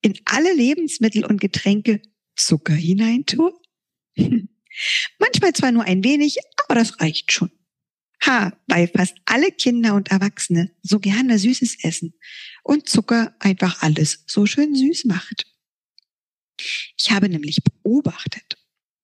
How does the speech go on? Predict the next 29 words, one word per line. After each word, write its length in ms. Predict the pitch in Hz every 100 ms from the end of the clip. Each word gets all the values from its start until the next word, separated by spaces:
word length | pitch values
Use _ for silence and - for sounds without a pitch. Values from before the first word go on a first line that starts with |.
| _ _ _ _
dass 260 | - 151 -
je 140 | 165 -
öfter 420 | 247 - - 370
ein 180 | 330 240
Mensch 380 | 233 214 - -
Zucker 340 | - - 170
isst, 400 | 240 359 - - - _ _ -
desto 280 | 180 - 156
mehr 400 | 156 175 196 202 - -
will 140 | 160
er 120 | 147 156
davon 420 | 151 - 196 -
haben. 340 | 147 - - _ _ _ _
Immer 800 | 226 226 208 214 214 175 170 165
wieder. 400 | - - - 143 - _ _ - - - -
Und 160 | - 302
das 160 | 330 302
nutze 240 | 294 -
ich 120 | -
einfach 340 | 190 190 190 -
aus, 420 | 175 277 - - - _ -
um 180 | 311
mehr 240 | 240 170 -
zu 100 | -
verkaufen. 760 | - 349 - 349 - 214 - _ _ _ _ _ _ _ _ _ _ _ _ _
Ich 180 | - -
bin 100 | - _
so 340 | - 190 311
froh, 520 | 349 - 233 247 202